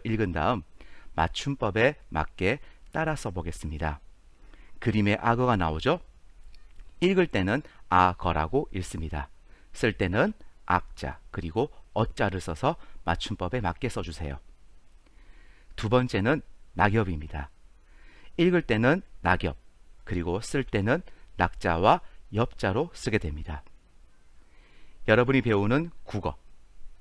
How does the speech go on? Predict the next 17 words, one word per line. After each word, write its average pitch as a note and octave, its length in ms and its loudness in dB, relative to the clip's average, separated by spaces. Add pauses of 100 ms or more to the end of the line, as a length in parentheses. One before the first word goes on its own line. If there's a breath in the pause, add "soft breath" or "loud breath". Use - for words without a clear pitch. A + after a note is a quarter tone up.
(340 soft breath)
읽을 A2+ 260 4
때는 A#2 420 0
국어라고 G2+ 640 0
읽지만 E2 540 -2 (300 loud breath)
쓸 - 200 -4
때는 F3 320 0
역시 G#2 420 -2 (300 soft breath)
국어, - 960 -2 (600)
이렇게 A2+ 440 -2 (100)
각자의 G2 460 -2
낱-, E2 160 0 (360)
낱말을 F2 460 2 (340 loud breath)
맞춤법에 A#2 720 0
맞게 D2+ 360 -4
써줘야 G2 340 -2
됩니다. D#2 380 -8 (2000 soft breath)
이제는 A2+ 480 4